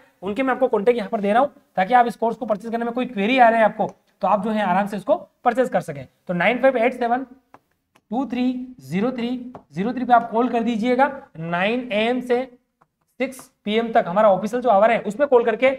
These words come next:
आप अपनी क्वेरी को दर्ज करवा सकते हैं, ताकि आप जो है कहीं पर भी बिना किसी बाधा के आप प्ले स्टोर से डाउनलोड तो कर दें, लेकिन आगे की प्रोसेस में कोई इशू आता है तो वो मैंने आपको नंबर दे दिए हैं। तो इस तरीके से एचपी पीजीटी का पूरा सेशन आपके इस सामने, इस सेशन के माध्यम से मैंने रखा है।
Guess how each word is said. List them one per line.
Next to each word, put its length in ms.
आप 160
अपनी 160
क्वेरी 220
को 120
दर्ज 240
करवा 260
सकते 240
हैं, 180
ताकि 220
आप 240
जो 80
है 200
कहीं 160
पर 140
भी 100
बिना 240
किसी 240
बाधा 280
के 200
आप 140
प्ले 180
स्टोर 180
से 100
डाउनलोड 360
तो 80
कर 120
दें, 140
लेकिन 160
आगे 240
की 80
प्रोसेस 220
में 100
कोई 120
इशू 180
आता 160
है 80
तो 80
वो 100
मैंने 140
आपको 120
नंबर 320
दे 200
दिए 200
हैं। 240
तो 120
इस 180
तरीके 240
से 140
एचपी 340
पीजीटी 360
का 120
पूरा 120
सेशन 340
आपके 260
इस 140
सामने, 260
इस 100
सेशन 240
के 80
माध्यम 260
से 100
मैंने 200
रखा 240
है। 200